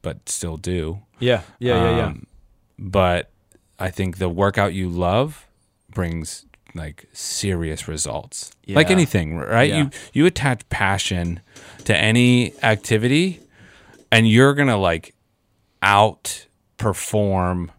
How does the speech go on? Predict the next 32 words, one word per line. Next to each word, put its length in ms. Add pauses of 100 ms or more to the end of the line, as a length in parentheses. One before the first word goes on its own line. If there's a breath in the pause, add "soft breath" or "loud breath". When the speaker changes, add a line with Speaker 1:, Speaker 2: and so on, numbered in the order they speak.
(140)
Speaker 1:
the, 240 (180)
the 220
person 380
who's 200
just 200
showing 480
up, 320 (240)
right? 340 (380 loud breath)
You're 140
fired 380
up 100
about 240
it. 40
You're 80
passionate 520
about 260
it. 180 (320 soft breath)
You 140
are 60
going 200
to 100 (140)
get 400
results. 760 (180)
If 160
you 80
Speaker 2:
Yeah. 160
Speaker 1:
find 320
a 80
way 380
to 160
make 260
it, 200